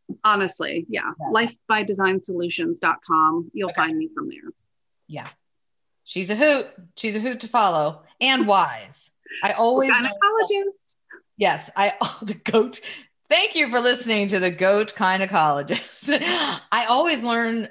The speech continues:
Speaker 2: something from you, Kim, and I never really feel like I have the time to watch Facebook Lives. And then I get sucked in to yours because I know something's gonna happen.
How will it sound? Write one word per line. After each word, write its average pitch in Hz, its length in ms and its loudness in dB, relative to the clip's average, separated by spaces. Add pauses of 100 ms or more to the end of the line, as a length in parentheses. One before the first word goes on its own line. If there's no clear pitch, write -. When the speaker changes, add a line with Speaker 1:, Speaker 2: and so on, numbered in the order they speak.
(100)
Speaker 2:
something 190 560 -4
from 190 340 -2
you, 160 560 -6
Kim, 156 540 -4
and 185 160 0
I 185 100 0
never 240 600 0
really 208 500 -4 (260)
feel 208 200 0
like 185 160 0
I 175 80 0
have 170 340 -2
the 175 120 -2
time 170 560 -4 (340)
to 220 100 -6
watch 160 640 0
Facebook 202 440 -4
Lives. 214 680 0 (360)
And 196 140 0
then 190 140 -2
I 185 80 -2
get 180 280 -6
sucked - 640 -6
in 359 540 2 (280)
to 294 120 -2
yours 240 880 2 (160)
because 240 540 0
I 247 180 2
know 233 680 2
something's 269 680 0
gonna 202 240 0
happen. 170 760 -2